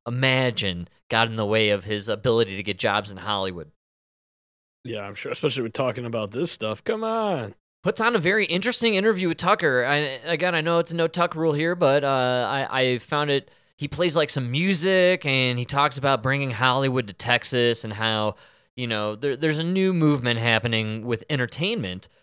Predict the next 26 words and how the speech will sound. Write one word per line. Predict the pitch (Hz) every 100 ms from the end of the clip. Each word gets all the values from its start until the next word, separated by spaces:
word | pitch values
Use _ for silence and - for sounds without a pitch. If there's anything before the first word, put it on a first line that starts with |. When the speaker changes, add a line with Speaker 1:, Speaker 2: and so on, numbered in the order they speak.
| _ _ -
Speaker 1:
where | 135 151 147 143 139 135
maybe | 135 147 151 143
it's | 143 143
not | 143 127
so | 135
tied | - 135 139 131
into | 131 123 120 127
the | 110 117 113
whole | 117 123 113 110 104 _ _ _ _ -
whatever | 139 135 127 123 113 110 _ -
satanic | - 135 127 - 127 120 113
pedophilia | - 120 110 127 113 113
thing | - 107
they | 107
got | 104
going | 98 104 101
on | 98
over | 101 95
there | 101 98
in | 95 92
L | 92 98
A | 95
and | 90
Hollywood. | 101 101 95 80 - _ _ _ _ _ _ _ _ _ -
Speaker 2:
Yeah. | 117 120 135 143 _ _ _
<clears throat> | 208